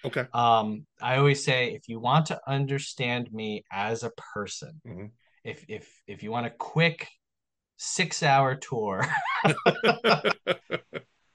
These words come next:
Speaker 2: So as a kid, uh, U H F with Weird Al
Speaker 1: Sure. Yeah.
Speaker 2: was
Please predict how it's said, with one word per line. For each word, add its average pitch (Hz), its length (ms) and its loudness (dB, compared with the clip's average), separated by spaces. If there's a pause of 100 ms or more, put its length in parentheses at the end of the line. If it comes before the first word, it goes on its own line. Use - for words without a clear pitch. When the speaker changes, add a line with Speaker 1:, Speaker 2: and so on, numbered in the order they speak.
(140)
Speaker 2:
So 165 180 6
as 156 200 8
a 151 60 8
kid, 190 520 0 (420)
uh, 107 420 4 (140)
U 131 200 4
H 165 220 4
F 123 240 0 (220)
with 113 120 0
Weird 113 220 4
Al 110 140 2
Speaker 1:
Sure. 165 220 2 (360)
Yeah. 120 280 -4 (480)
Speaker 2:
was 113 640 4